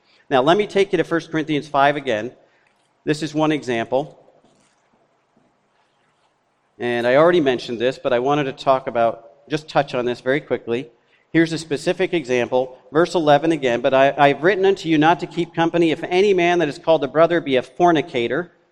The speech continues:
Okay? So any kind of sexual sin that's, that's known, "a covetous," or an idolater, or a railer, that's one, somebody who just likes to cause arguments and yell and, and cause distr-, uh, strife between people,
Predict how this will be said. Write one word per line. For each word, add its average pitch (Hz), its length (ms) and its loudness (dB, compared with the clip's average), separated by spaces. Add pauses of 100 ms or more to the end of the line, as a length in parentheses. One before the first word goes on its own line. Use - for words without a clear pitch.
(360)
Okay? 151 460 0 (100)
So 143 140 -4
any 202 100 4
kind 196 240 2
of 147 80 -6
sexual 156 500 0
sin 135 400 -2 (140)
that's, - 320 -4 (280)
that's - 360 -2 (140)
known, 147 580 2 (500)
"a 135 60 2
covetous," 180 920 2 (560)
or 151 140 2
an 151 60 2
idolater, 147 1120 2 (200)
or 143 200 2
a 135 40 2
railer, 147 520 4
that's 143 240 0
one, 143 300 0
somebody 147 320 -2
who 139 160 -6
just 135 220 -10
likes 139 240 -2
to 135 140 -10 (180)
cause 139 320 2
arguments 147 460 0
and 135 120 -2
yell 131 400 4
and, 120 300 -8
and 120 300 -8
cause 131 280 0
distr-, - 300 -18 (100)
uh, 120 160 2
strife 127 460 -2
between 110 260 -8
people, 151 420 -8